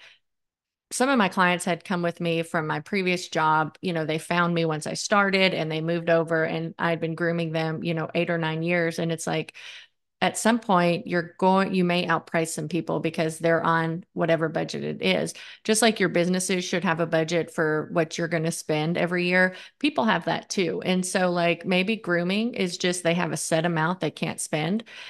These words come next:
And, like, so I, you have to realize,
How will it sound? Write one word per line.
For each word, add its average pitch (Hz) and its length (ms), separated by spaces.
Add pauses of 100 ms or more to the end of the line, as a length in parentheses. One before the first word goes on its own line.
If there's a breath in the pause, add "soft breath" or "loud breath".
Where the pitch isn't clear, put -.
And, 196 180
like, 185 340
so 190 360
I, 196 200
you 214 160
have 240 160
to 233 100
realize, 170 720